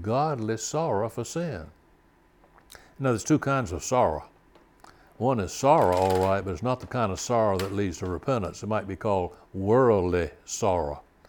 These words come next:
That's sorrow that you got caught, or one has to pay the penalty of sin. Godly sorrow is totally different.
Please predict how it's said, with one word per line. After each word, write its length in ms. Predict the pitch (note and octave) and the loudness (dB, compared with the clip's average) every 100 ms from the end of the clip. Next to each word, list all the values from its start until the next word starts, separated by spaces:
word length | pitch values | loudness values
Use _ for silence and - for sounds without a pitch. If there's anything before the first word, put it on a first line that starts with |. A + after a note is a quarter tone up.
| - - - - - | -20 -20 -20 -14 0
That's 180 | A#2 | 0
sorrow 400 | - B2+ A2+ G#2+ | 2 2 4 4
that 80 | F#2 | 0
you 60 | D#2 | -2
got 240 | G2+ F#2 | -4 -4
caught, 440 | - - E2 - - - _ _ _ _ _ _ _ | -4 -2 0 -2 -10 -20 _ _ _ _ _ _ _
or 140 | G#2 | -2
one 200 | F#2 A2 | 2 0
has 220 | F#2+ G2 - | 0 -4 -6
to 80 | |
pay 180 | F#2 A2+ | -4 0
the 140 | F#2+ F2+ | 0 -2
penalty 420 | - D#3 F2+ F#2+ | -2 0 0 -2
of 160 | E2 | -6
sin. 320 | - F#2+ D#2 D2 _ _ _ - - _ F#2 | -6 -6 -6 -12 _ _ _ -20 -20 _ -8
Godly 480 | F2+ C3+ G3 B2 F2 | 2 4 4 2 -2
sorrow 460 | - G2 F2+ F#2+ F#2 | -2 0 2 2 0
is 100 | E2 | 0
totally 340 | A#2 C3 G#2+ | 0 0 0
different. 400 | G2+ C3 - - | 0 -2 -4 -14